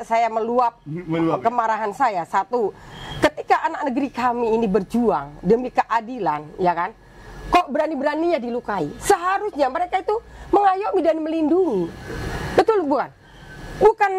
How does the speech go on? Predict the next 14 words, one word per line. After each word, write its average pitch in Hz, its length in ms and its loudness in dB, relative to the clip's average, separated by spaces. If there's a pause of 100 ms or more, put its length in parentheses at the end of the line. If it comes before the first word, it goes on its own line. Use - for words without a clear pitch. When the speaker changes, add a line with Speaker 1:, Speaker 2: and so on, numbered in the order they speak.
(120)
Speaker 1:
justru 359 320 2
mereka 330 400 0
yang 302 480 -2
di 294 160 4
babi 247 320 2
buta, 254 400 0
tidak 359 320 4
bisa, 370 320 0
Bang. 240 240 -2
Mereka, - 380 0 (760)
mereka 392 400 4
itu 427 80 -2
anak 370 320 0
negeri 294 260 -2